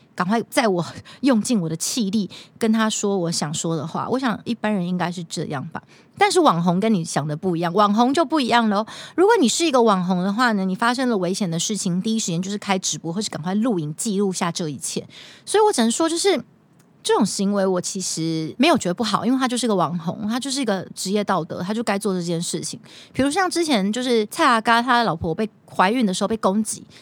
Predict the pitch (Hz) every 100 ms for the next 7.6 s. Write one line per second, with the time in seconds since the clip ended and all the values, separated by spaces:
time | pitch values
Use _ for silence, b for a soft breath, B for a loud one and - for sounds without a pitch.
0 | B - 214 302 240 254 269 - 175 196
1 | 208 226 214 185 156 165 208 160 196 170
2 | 170 156 196 185 170 - 175 95 - B
3 | B B B 370 359 392 330 339 440 466
4 | 427 381 B B B _ _ - 453 311
5 | 240 392 262 320 294 202 226 240 175 165
6 | 185 175 190 170 165 180 180 196 196 -
7 | 190 185 247 240 185